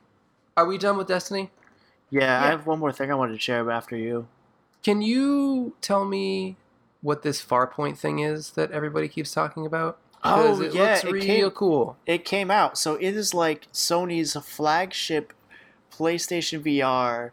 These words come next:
Speaker 2: uh, first-person shooter game.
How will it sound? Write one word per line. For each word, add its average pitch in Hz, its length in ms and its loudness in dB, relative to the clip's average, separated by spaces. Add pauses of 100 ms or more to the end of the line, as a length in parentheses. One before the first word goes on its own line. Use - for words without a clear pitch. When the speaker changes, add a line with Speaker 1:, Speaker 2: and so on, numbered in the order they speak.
(480)
Speaker 2:
uh, 123 460 2
first-person 165 680 -4
shooter 185 920 0 (1400)
game. 127 440 -2